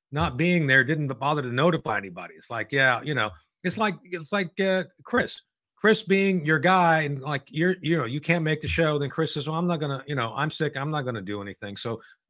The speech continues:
everybody hears static instead of your show. Well, that's what happened here. There was complete static because Miss Hicks,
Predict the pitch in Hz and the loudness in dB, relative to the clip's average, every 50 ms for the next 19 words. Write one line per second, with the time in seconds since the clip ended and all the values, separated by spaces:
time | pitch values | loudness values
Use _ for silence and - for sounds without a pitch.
0 | _ - 175 160 170 147 156 156 151 131 104 143 151 143 131 - - - 139 139 | _ -2 0 2 2 2 2 2 0 0 0 0 0 0 0 0 0 2 2 2
1 | 127 107 95 _ _ _ _ _ _ 123 - - 147 123 127 117 110 104 - - | 2 0 -2 _ _ _ _ _ _ -10 -6 -4 -4 -2 -2 -2 -4 -2 0 0
2 | 113 98 - - _ - - _ _ _ _ - 160 156 262 254 - - 226 170 | -2 -2 -2 -8 _ -20 -20 _ _ _ _ -4 0 2 2 2 4 4 2 4
3 | 147 156 143 - 143 113 110 - 107 92 92 123 139 131 123 - - 123 117 - | 4 4 2 2 -2 -4 -4 -4 -4 -4 -4 -4 -4 -4 -6 -8 -8 -8 -4 -2
4 | 190 196 175 - - 170 147 143 131 120 - 135 - - 147 143 - - _ _ | -2 -2 -2 -2 -2 -2 -2 -2 -2 -4 -6 -6 -2 -2 -2 -2 -4 -8 _ _
5 | _ _ _ _ _ - 156 196 214 214 - - - 185 160 113 - - - - | _ _ _ _ _ 0 2 2 2 2 0 0 2 2 2 2 0 -6 -8 -10